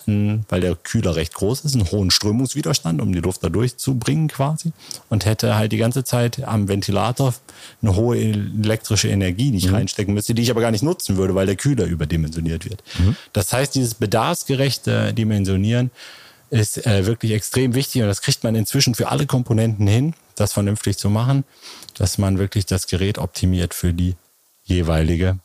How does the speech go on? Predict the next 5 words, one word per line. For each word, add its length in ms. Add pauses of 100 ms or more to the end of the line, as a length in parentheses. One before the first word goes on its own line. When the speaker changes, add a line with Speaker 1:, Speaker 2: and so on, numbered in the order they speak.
(220)
Speaker 1:
Anwendung. 580 (2500)
Speaker 2:
Jetzt 160
ist 160
die 80
Frage, 480